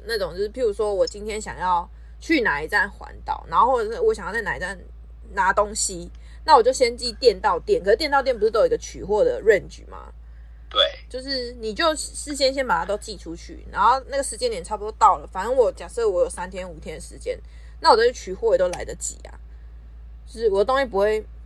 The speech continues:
Speaker 1: 到不了那里，而且我还可以去便利商店取货，多方便，
Speaker 2: 啊。
Speaker 1: 就更不用拿东西。
Speaker 2: 对。
Speaker 1: 啊，只是那都要有钱。
Speaker 2: 对，我那时候环岛大概花了一万，一万五千多块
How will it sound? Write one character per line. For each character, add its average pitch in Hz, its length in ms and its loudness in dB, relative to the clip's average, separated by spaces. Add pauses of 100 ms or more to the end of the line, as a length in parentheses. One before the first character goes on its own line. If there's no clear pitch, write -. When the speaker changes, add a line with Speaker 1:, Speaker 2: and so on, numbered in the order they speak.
(280)
Speaker 1:
到 240 160 10
不 - 80 -8
了 175 200 -10
那 175 180 -6
里， - 100 -14 (100)
而 - 80 0
且 - 80 4
我 196 80 8
还 170 100 6
可 220 100 0
以 - 40 6
去 - 100 -12
便 247 200 2
利 220 100 -8
商 202 180 -8
店 208 140 -2
取 - 220 -16
货， - 200 -16 (400)
多 220 140 6
方 202 220 -2
便， 202 160 4
Speaker 2:
啊。 - 100 6
Speaker 1:
就 - 60 -2
更 233 160 4
不 202 60 -2
用 208 120 -2
拿 160 140 -6
东 160 180 -12
西。 - 340 -10 (840)
Speaker 2:
对。 87 140 -6 (840)
Speaker 1:
啊， 185 140 -12 (100)
只 208 140 -10
是 208 140 -4
那 202 120 -2
都 190 140 -4
要 185 100 0
有 180 180 -4
钱。 - 220 -6 (800)
Speaker 2:
对， - 240 -4 (400)
我 - 140 -6
那 - 140 4
时 - 100 0
候 147 100 6
环 95 280 4
岛 92 160 4
大 - 100 4
概 107 100 8
花 101 300 4
了 92 160 0
一 87 140 -16
万， 98 520 2 (1500)
一 - 80 -16
万 104 360 4
五 - 120 -16
千 - 280 -10
多 78 140 -14
块 - 180 -12